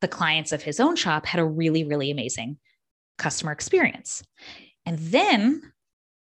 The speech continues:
a-, and so then I was thinking, I was like, "Dang, I should, I should have included that in there," that he, like, went on to, like, take that plan, uh, even though I, like, never did,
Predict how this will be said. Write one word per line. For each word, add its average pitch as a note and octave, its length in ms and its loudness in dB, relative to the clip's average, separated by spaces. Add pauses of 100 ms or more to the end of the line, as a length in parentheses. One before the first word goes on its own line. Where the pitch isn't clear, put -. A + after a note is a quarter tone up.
(120)
a-, G#3+ 60 2
and A3 280 2
so G#3+ 120 0
then G3 100 4
I G#3 100 6
was A#3 120 4
thinking, F3+ 240 0
I E3 40 2
was D3+ 120 -4
like, F3 100 -6
"Dang, F4 240 2
I G3 60 -2
should, - 340 0
I C4+ 40 -2
should F#4 180 0
have F#4 80 2
included D4+ 420 0
that D3 260 2
in E3+ 120 0
there," D3 320 -4 (640)
that G3 100 6
he, F#3 160 4
like, F3+ 180 4
went E3 220 2
on D#3 240 0
to, D3 100 -8
like, C#3 220 -2 (220)
take D#3+ 240 0
that D3 280 0
plan, D3+ 500 -2 (380)
uh, F3 140 0
even F#3+ 240 2
though F3+ 140 4
I, E3 100 4
like, D#3+ 180 2
never D#3+ 340 0
did, D3 260 -2